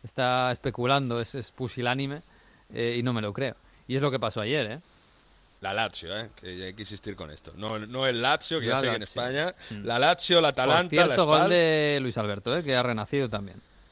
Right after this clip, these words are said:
Speaker 2: Y después de esas asistencias el otro día contra la Sampdoria, muy buen gol, llegando desde atrás, cesión de Immobile, Immobile, la verdad que,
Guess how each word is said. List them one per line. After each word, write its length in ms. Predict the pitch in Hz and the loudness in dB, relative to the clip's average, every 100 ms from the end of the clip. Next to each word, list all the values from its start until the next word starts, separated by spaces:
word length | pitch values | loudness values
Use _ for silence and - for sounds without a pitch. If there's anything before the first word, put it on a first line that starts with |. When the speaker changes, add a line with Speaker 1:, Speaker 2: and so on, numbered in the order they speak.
| _ _ _ | _ _ _
Speaker 2:
Y 280 | 101 95 92 | -12 -10 -10
después 300 | 85 - 117 | -10 -6 -4
de 80 | 120 | -2
esas 240 | 120 110 | -4 -6
asistencias 680 | 120 117 - 139 127 127 117 117 | -8 -8 -6 -6 -4 -4 -4 -6
el 80 | |
otro 240 | 120 113 113 | -6 -6 -6
día 240 | 117 117 | -4 -4
contra 640 | - 110 98 104 107 101 98 | -4 -8 -6 -6 -4 -4 -6
la 140 | 104 | -8
Sampdoria, 720 | - 101 104 139 160 175 180 - - | -8 -8 0 2 4 4 2 -4 -16
muy 260 | 107 147 | -6 -2
buen 180 | 139 117 | -2 0
gol, 240 | 131 175 151 | 4 6 6
llegando 300 | 135 135 131 | 0 -2 -2
desde 220 | 120 107 | -2 -2
atrás, 420 | 104 160 175 160 | 0 4 6 4
cesión 280 | 123 131 123 | -4 -6 -4
de 100 | 120 | -4
Immobile, 360 | 117 135 123 | -2 -2 -2
Immobile, 380 | 110 135 156 160 | -2 0 2 2
la 120 | 143 117 | 2 2
verdad 220 | 123 139 | 0 -2
que, 280 | 139 151 | 0 -2